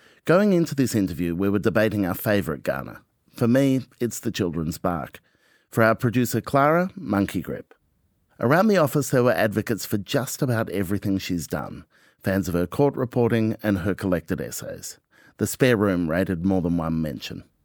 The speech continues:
Her most recent books are three volumes of her diaries. They range from nineteen seventy-eight to nineteen ninety-eight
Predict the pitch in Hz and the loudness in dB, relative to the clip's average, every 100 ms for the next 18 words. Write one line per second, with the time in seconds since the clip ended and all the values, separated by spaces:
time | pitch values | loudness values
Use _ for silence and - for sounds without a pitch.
0 | _ _ _ _ _ _ _ _ _ _ | _ _ _ _ _ _ _ _ _ _
1 | - 139 175 - 160 151 - 135 - 90 | 0 2 2 0 0 2 2 0 -2 -8
2 | - - - - 113 - 123 123 104 107 | -8 -14 -14 -6 -4 0 2 2 2 0
3 | 101 98 92 80 104 92 107 110 92 - | 2 0 -2 -2 -2 0 0 0 -2 -6
4 | - - - _ _ _ - 113 123 156 | -10 -14 -16 _ _ _ 0 2 2 0
5 | 196 - 165 127 127 127 123 - 113 101 | -2 0 2 2 2 2 0 0 0 2
6 | 92 95 95 104 98 95 92 95 92 90 | 0 -2 -4 -2 0 0 0 0 0 0
7 | 92 82 69 69 | -2 -2 -4 -8